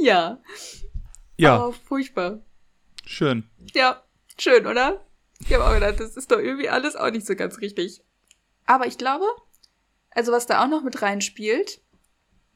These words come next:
Speaker 1: es gab ja so, es gibt ja eine Person, die mich sehr lange davon abhalten wollte, Psychologie zu studieren und immer gesagt hat, „Das schaffst du eh nicht, das funktioniert nicht und, ne, Statistik wirst du eh nicht hinkriegen, tralala.“ Und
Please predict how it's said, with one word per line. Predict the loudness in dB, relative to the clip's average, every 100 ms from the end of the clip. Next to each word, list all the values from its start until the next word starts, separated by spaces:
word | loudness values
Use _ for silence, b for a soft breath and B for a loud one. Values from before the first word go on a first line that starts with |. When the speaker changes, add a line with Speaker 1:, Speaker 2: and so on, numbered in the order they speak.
| -20
Speaker 1:
es | -10 2
gab | 2 2
ja | 0
so, | -2 -2
es | -4 -6 -6
gibt | -4
ja | 0
eine | 0 -2
Person, | -4 -2 0 0 -2 -8 b b b b -8
die | -2 -2 -2 -6 _ _ _ -6
mich | -6 -6 -16 _ _ _ _ _
sehr | 0 6 6
lange | 6 4 2 -2
davon | -2 -2 -2
abhalten | -2 -2 -4 -4 -6
wollte, | -6 -6 -6 -8 -8
Psychologie | -8 -6 -4 -4 -4
zu | -6
studieren | -8 -2 0 0
und | -2
immer | -2 -2
gesagt | -2 -2 -4
hat, | -8 -8
„Das | -6
schaffst | -6 -4
du | -2
eh | 0 0
nicht, | 0 -2 -6
das | -10
funktioniert | -8 -2 2 2
nicht | 2 -2 -4
und, | -8 -6
ne, | -6 -6
Statistik | -6 -6 -6 -6 -8
wirst | -6 0
du |
eh | 0
nicht | 0 -2
hinkriegen, | -6 -6 -8 -8
tralala.“ | -4 -2 2 2 2 0 B B B B B
Und | 0 2 -2